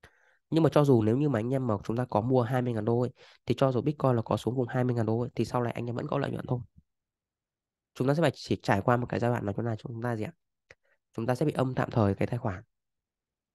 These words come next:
Đấy. Còn cá nhân của mình thì, ờ, thời gian này thì mình chưa, chưa chơi theo trường phái hold. Và mình đang chờ đợi cái, cái thời điểm thích hợp hơn, có, có thể là cuối năm nay hoặc là có thể là giữa năm nay thì mình mới tính toán được cái thời điểm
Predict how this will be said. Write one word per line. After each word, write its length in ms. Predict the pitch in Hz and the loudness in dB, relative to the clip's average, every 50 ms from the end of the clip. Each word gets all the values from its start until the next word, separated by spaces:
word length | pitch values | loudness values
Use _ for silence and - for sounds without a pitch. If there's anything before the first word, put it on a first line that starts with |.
| _ _ _ | _ _ _
Đấy. 200 | 110 104 113 131 - _ _ _ - - _ | -6 -6 -6 -8 -10 _ _ _ -20 -20 _
Còn 140 | - 120 107 | -2 -2 0
cá 100 | 107 107 | 2 2
nhân 160 | 110 127 131 | 2 2 4
của 100 | 127 117 | 4 2
mình 280 | 107 104 101 101 98 98 | 2 2 2 2 0 0
thì, 200 | - 104 98 98 | 0 -2 0 0
ờ, 200 | 101 98 98 95 95 | 2 2 0 0 0
thời 120 | - 117 113 | 0 0 0
gian 120 | 120 120 | 2 0
này 140 | 120 110 104 | 0 -2 -2
thì 100 | 104 101 | 0 -2
mình 120 | 101 95 | -2 -2
chưa, 260 | 98 - 120 120 120 120 - | 0 0 2 2 2 0 0
chưa 300 | - 135 131 131 131 127 | 2 4 6 6 6 4
chơi 180 | - 131 123 | 4 2 2
theo 100 | 127 123 | 2 0
trường 140 | 120 - 107 | -2 -2 -2
phái 100 | 101 98 | -2 -2
hold. 220 | 113 123 120 120 117 _ _ _ _ _ _ _ - - _ _ _ _ _ - | 0 0 0 0 -2 _ _ _ _ _ _ _ -20 -20 _ _ _ _ _ -6
Và 260 | - 107 101 101 101 101 | -2 -2 0 0 0 0
mình 200 | 101 101 101 110 | -2 -2 0 0
đang 180 | 120 117 117 | 0 0 0
chờ 180 | 117 - 113 101 | 0 -2 -2 0
đợi 140 | 104 - - | 0 -2 -4
cái, 380 | - - 95 98 98 110 120 127 - | -4 -4 -2 -2 -2 -2 -2 -4 -6
cái 100 | - 110 | -6 -4
thời 120 | - 139 | -2 0
điểm 140 | 120 104 92 | 0 -2 -2
thích 140 | - 135 - | -2 -4 -2
hợp 200 | - 120 101 - | 0 -2 0 0
hơn, 220 | 127 123 120 113 113 | 0 0 0 0 -2
có, 120 | 117 120 | -4 -4
có 120 | 120 - 127 | -2 -2 -2
thể 80 | 135 | -2
là 100 | 117 107 | -2 -4
cuối 220 | 101 - 104 104 104 | -2 0 0 0 0
năm 120 | 107 113 | 0 -2
nay 180 | 117 120 120 117 - _ _ _ _ - _ _ _ - | -2 -4 -4 -4 -8 _ _ _ _ -20 _ _ _ -2
hoặc 100 | - 104 | 0 0
là 100 | 101 101 | 0 0
có 140 | - - 127 | 0 0 0
thể 100 | 151 131 | 0 0
là 140 | 110 98 98 | -2 -2 -2
giữa 160 | 101 123 139 | -2 -2 -2
năm 160 | 143 131 120 | -2 -2 -2
nay 140 | 120 117 113 | -4 -4 -4
thì 140 | - - 107 | -4 -6 -6
mình 240 | 104 104 107 101 104 | -6 -4 -6 -2 0
mới 140 | 104 101 110 | 0 0 2
tính 200 | - 107 107 113 | 2 0 0 0
toán 200 | 117 101 104 117 | 0 -2 0 -2
được 120 | 120 123 123 | -2 -2 -2
cái 140 | - 107 | -2 -2
thời 140 | 123 143 143 | 0 0 0
điểm 260 | 113 104 98 95 104 | 0 0 -2 -4 -6